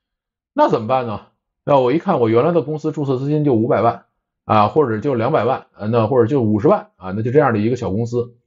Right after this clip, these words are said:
呃，那我就怎么办呢？我就去注册一家三千万的公司呗，我拿这个三千万的公司去接这个标不就完事儿了？我就符合你的要求了嘛。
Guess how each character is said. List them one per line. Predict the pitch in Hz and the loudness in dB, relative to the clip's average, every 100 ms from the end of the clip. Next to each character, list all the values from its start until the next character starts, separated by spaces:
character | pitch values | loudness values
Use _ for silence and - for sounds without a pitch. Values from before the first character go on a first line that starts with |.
| _ _ _ _ _ _ | _ _ _ _ _ _
呃， | 107 117 | 0 2
那 | 165 | 4
我 | 156 107 | 2 0
就 | 139 | -2
怎 | 123 | -4
么 | 104 | -4
办 | 123 | -4
呢？ | 104 | -4
我 | 92 | -6
就 | 113 | -6
去 | 175 | -6
注 | 175 330 | 0 0
册 | 120 110 | 2 0
一 | |
家 | 95 | 0
三 | 95 101 | -2 -2
千 | 107 | 0
万 | 104 | 0
的 | 87 | -2
公 | 92 | -6
司 | 95 101 | -4 -2
呗， | 92 - _ _ | -4 -4 _ _
我 | 101 | -2
拿 | 98 120 | 0 2
这 | |
个 | 170 | 0
三 | 117 220 | 0 -4
千 | 262 | -4
万 | 240 | -4
的 | 107 | -4
公 | 98 | -6
司 | 98 | -4
去 | 98 98 | -4 -2
接 | 110 | 0
这 | 98 | 2
个 | 92 | 0
标 | 98 95 | 0 0
不 | |
就 | 95 | 0
完 | 76 90 | -2 -4
事 | |
儿 | 92 | -4
了？ | |
我 | 78 85 | -4 -4
就 | 120 | -4
符 | - | -4
合 | 104 | -2
你 | 120 | 0
的 | 78 | 2
要 | 143 | 2
求 | 214 - | 2 -2
了 | |
嘛。 | - | -14